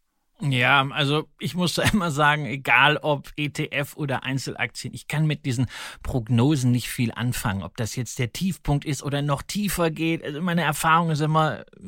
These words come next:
flapsig gesagt, Timing is a bitch und man kann das gar nicht seriös einschätzen. Deshalb tue ich's auch nicht, sondern ich frage mich eher,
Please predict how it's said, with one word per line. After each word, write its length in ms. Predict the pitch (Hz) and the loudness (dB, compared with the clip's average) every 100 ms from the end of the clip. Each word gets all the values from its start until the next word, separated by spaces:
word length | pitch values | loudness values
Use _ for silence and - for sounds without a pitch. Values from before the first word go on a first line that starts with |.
| - | -6
flapsig 380 | 160 156 156 - | 0 0 -2 -6
gesagt, 380 | 147 131 131 - | -4 -2 -2 0
Timing 320 | 139 143 135 | -2 -2 -6
is 160 | 131 | -6
a 40 | 131 | -6
bitch 340 | 120 151 - | -2 -4 -4
und 100 | 131 | -6
man 140 | 120 117 | -6 -4
kann 160 | 127 | -4
das 160 | 120 - | -4 -4
gar 120 | 120 | -4
nicht 200 | 123 113 | -4 -4
seriös 440 | 117 113 117 113 | -6 -6 -6 -8
einschätzen. 460 | - 127 - 113 - - - 139 | -6 -4 -4 -4 -6 -8 -8 -2
Deshalb 300 | 127 135 120 | 0 0 0
tue 180 | 165 185 | 4 4
ich's 140 | 151 - | 4 0
auch 80 | |
nicht, 220 | 135 143 143 | 0 0 -2
sondern 160 | 139 | -4
ich 100 | - | -4
frage 260 | - 139 151 | -4 -2 0
mich 160 | 151 | 0
eher, 200 | - 147 | 2 2